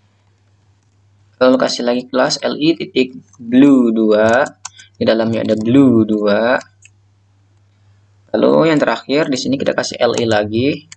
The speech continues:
Ini terlalu L I titik blue tiga. Yang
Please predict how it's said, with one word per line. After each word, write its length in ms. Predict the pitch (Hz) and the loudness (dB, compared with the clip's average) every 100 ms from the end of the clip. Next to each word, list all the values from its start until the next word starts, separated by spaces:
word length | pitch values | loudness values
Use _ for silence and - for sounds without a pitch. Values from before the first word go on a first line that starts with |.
| _ | _
Ini 80 | 127 | -18
terlalu 320 | 131 117 123 | -10 -6 -6
L 880 | 147 _ _ _ _ _ _ _ - | -8 _ _ _ _ _ _ _ -4
I 60 | 175 | -2
titik 380 | 165 151 151 143 | -2 -4 -8 -6
blue 400 | 127 180 175 131 - | 0 2 4 2 0
tiga. 640 | 113 110 107 107 113 135 170 _ _ _ | -8 -6 -2 0 2 0 -2 _ _ _
Yang 100 | - | -4